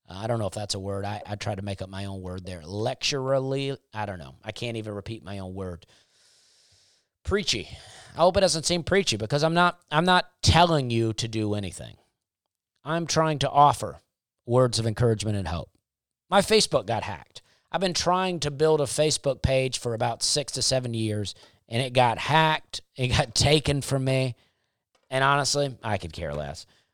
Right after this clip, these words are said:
But I just want you to know, if you get messages from my Facebook fan page looking for nudes or looking for money, don't send it to 'em because it's not me.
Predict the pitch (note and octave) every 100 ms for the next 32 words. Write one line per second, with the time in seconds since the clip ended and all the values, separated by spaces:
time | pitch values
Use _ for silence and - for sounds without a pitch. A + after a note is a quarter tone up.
0 | _ - C#3 E3 C#3 C#3+ B2+ A#2 A#2 A2
1 | G#2+ C3+ C3+ C3 - - - A#2 B2 -
2 | C3 D3 C3+ - A#2+ A2+ G#2 F#2+ G2 E2+
3 | - B2 - A#2 A#2+ A#2+ A#2 C3 C3+ C#3+
4 | - - _ - A#2 A2+ G#2+ A2+ A2 A#2+
5 | C3 C3+ C3+ A2+ A2+ A2+ A2+ A2+ A#2 B2
6 | C3 C#3 C3 _ _ _ D#3+ D3+ - B2
7 | G#2+ F2+ - F#2 F2+ F#2+ G2 A2+ G#2 A#2+
8 | - F2 C2+ D#2 D2+ F2+